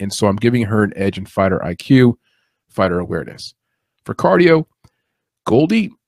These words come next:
is built like Rodolfo Vieira. She has that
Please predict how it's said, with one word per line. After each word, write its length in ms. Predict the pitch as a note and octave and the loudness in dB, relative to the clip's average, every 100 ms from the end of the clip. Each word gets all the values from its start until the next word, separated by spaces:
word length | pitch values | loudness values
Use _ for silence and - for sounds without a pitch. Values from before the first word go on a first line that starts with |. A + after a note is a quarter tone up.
| _ _ _ _ | _ _ _ _
is 200 | C3+ B2+ | -6 -6
built 320 | G2+ C3+ C#3 | 0 0 2
like 260 | B2+ B2+ C3 | 0 0 2
Rodolfo 460 | B2+ B2 A#2+ D3+ C#3+ | 0 2 0 -2 -4
Vieira. 460 | D3+ E3+ - - - _ _ _ | -4 -4 -8 -10 -18 _ _ _
She 280 | - - B2+ | -10 -4 -4
has 460 | - - D3 C#3+ A#2+ | -4 -2 -2 -2 -2
that 360 | A#2+ A#2+ - | 0 0 -2